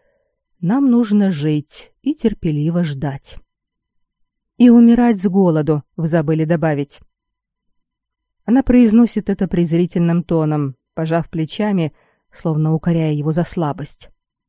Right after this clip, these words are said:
"Ну, дорогая", отвечает он, "по крайней мере, мы можем наслаждаться видом того места, где нас ожидает богатство". Прекрасный вид, не правда ли?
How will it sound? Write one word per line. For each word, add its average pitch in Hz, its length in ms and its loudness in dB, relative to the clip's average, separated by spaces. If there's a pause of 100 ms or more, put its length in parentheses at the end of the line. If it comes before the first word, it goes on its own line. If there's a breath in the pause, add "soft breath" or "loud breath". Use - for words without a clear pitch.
(880)
"Ну, 294 380 6
дорогая", 165 840 2
отвечает 165 640 -2
он, 160 320 -2 (300)
"по 165 120 -6
крайней 285 400 2
мере, 247 280 4
мы 208 120 2
можем 190 380 0
наслаждаться 156 800 -4
видом 160 460 -4
того 151 260 -4
места, 165 480 -2 (580)
где 156 220 -2
нас 190 320 0
ожидает 151 560 -4
богатство". 147 720 -8 (1000)
Прекрасный 170 680 -2
вид, 151 380 -6 (180)
не 160 140 -4
правда 165 420 -2
ли? 143 160 -8